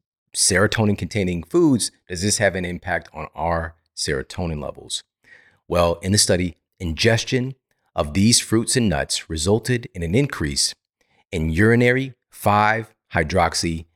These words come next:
indoleacetic acid excretion with no change in platelet serotonin concentrations. So we did see that there was more excretion of a byproduct of serotonin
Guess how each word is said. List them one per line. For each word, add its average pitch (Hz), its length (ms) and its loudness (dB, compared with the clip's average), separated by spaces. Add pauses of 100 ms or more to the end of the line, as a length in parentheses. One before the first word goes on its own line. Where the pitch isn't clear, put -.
indoleacetic 82 800 0
acid 90 440 -2
excretion 71 580 -8 (460)
with 82 180 -2
no 101 580 4
change 73 920 -2 (560)
in 82 100 -6
platelet 110 600 -2
serotonin 87 800 -2 (320)
concentrations. - 880 -8 (320)
So 82 280 0 (440)
we 98 100 -2
did 127 380 4
see 120 380 4
that 95 480 2
there 101 120 2
was 95 220 0
more 107 220 4
excretion 113 680 0
of 95 200 -2
a 82 160 -2 (480)
byproduct 98 760 0 (140)
of 85 100 -8
serotonin 82 680 -2